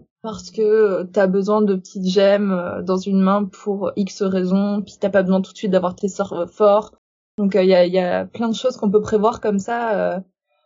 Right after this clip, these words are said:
Bon, sauf quand tu tires tes cartes et tu sais que la suivante a été forte et que t'as pas moyen de récupérer la suivante et que tu pensais l'avoir.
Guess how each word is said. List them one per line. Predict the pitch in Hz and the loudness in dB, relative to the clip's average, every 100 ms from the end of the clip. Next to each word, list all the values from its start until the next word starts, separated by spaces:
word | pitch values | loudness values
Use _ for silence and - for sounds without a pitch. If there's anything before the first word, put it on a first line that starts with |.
| _ _ _ | _ _ _
Bon, | 196 175 | -10 -8
sauf | - 214 | -6 -4
quand | 214 | -6
tu | 208 | -8
tires | 202 - - - 254 - | -14 -18 -12 -2 -2 4
tes | 214 | 2
cartes | 226 233 - | 4 0 0
et | 214 | -4
tu | - | -4
sais | - 226 | -2 2
que | 208 | 2
la | |
suivante | 185 208 214 220 | 0 0 0 2
a | |
été | 185 185 190 | 2 2 -2
forte | 220 226 | -4 -4
et | 214 | -4
que | 202 | -2
t'as | 196 | 2
pas | 214 | 2
moyen | 208 208 226 | 4 2 2
de | 226 | 2
récupérer | 220 233 302 226 214 208 | 0 2 0 0 -2 -2
la | 202 | -4
suivante | 233 277 202 233 - | -4 -6 -4 -4 -6
et | - | -14
que | 262 | -16
tu | |
pensais | 240 294 392 370 269 | -6 -4 -4 -4 -2
l'avoir. | 226 226 294 294 349 | -2 0 0 0 -8